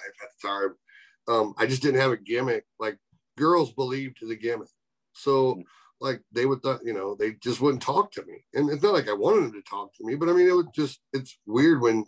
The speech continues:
Speaker 1: eventually you're standing in a group of girls and, like, none of them are talking to you. Mickie would talk to me. Mickie would be like, "Hey, Trevor, what's going on?" Like, she,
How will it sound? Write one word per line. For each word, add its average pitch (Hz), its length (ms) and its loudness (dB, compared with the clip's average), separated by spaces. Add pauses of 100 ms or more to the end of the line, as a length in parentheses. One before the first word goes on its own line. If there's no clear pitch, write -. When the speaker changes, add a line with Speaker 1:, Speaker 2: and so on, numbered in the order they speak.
Speaker 1:
eventually 123 460 -2
you're 113 100 -2
standing 117 380 -2
in 113 100 -2
a 107 40 -6
group 117 200 -4
of 101 80 -16
girls 117 320 -4
and, 107 100 -16
like, 104 180 -6
none 107 120 -4
of 123 80 -2
them 113 100 -10
are 95 80 -12
talking - 400 -10
to - 80 -20 (100)
you. - 60 -20 (580)
Mickie 190 280 2
would 208 140 -4
talk 156 300 0
to 127 100 -10
me. 90 120 -12 (280)
Mickie 120 320 -2
would 147 140 4
be 151 100 4
like, 156 160 4
"Hey, 214 240 0
Trevor, 151 380 -2
what's 139 120 -4
going 165 280 2
on?" 175 260 0
Like, 107 140 -10
she, 127 420 -16